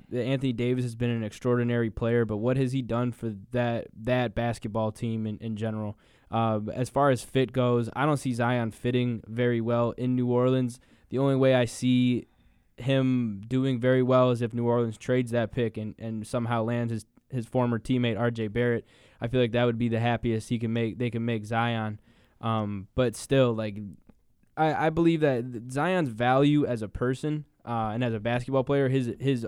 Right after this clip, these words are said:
own brand diminished in millions by the New Orleans Pelicans getting the number one pick compared to the New York Knicks.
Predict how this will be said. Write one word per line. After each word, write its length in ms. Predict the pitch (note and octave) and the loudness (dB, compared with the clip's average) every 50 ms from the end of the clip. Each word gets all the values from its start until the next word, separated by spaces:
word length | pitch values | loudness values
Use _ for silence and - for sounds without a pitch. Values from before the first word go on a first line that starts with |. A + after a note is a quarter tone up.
| - | -4
own 240 | B2 C3+ C3+ C3 B2+ A2 | -2 -2 0 0 0 -2
brand 440 | G#2+ A2 A2+ A#2+ B2 B2+ B2+ B2+ - - - - - _ _ | -2 -4 -2 0 0 -2 -2 -4 -6 -14 -20 -20 -20 _ _
diminished 580 | - A#2 A#2 A#2+ B2+ B2+ B2 A2+ - - _ - - | -2 0 2 2 2 2 0 -2 -4 -12 _ -14 -8
in 440 | B2 A#2 A2+ A2 A2 A2 A2+ A#2+ | -6 -4 -2 -2 -2 -2 -2 0
millions 560 | B2 C3+ C#3 C#3 C3+ B2+ A#2+ G#2+ G2+ G2 G#2 G#2 | 0 2 4 4 4 4 2 -2 -4 -8 -10 -4
by 340 | A2 A#2+ A#2 A#2+ A#2 A2+ A2 A2 - - | -2 0 0 2 0 0 -2 -4 -10 -10
the 420 | - B2+ A2+ G2+ B2 A#2+ A2+ B2 B2+ | -10 -10 -8 -8 -8 -8 -6 -4 0
New 140 | C3 C3+ C3 | 2 4 4
Orleans 320 | B2+ B2+ B2+ B2+ A#2+ A2+ | 4 4 2 0 -2 -2
Pelicans 420 | - C3 B2+ B2 A2+ - A#2+ A2 | 0 0 0 0 0 -2 -4 -2
getting 160 | A2 B2 A#2+ A#2 | -2 -2 -2 0
the 80 | A2+ | -2
number 180 | A2+ A2+ A2 A#2 | -2 -2 -2 -2
one 120 | A2+ A2+ | -4 -4
pick 200 | A2 B2+ A2+ - | -2 -2 -4 -4
compared 280 | - A2+ G#2+ A#2+ A#2 A2+ | -4 -4 0 0 0 0
to 40 | A2 | 0
the 120 | G#2+ A2 | -2 -2
New 280 | A2+ G#2+ - A2 B2+ C3 | -4 -4 -2 0 2 4
York 300 | B2+ B2 A#2 A2 - - | 4 4 2 0 -2 -2
Knicks. 380 | A#2 A#2+ A2 G#2 - - - | -2 -2 -2 -4 -8 -12 -20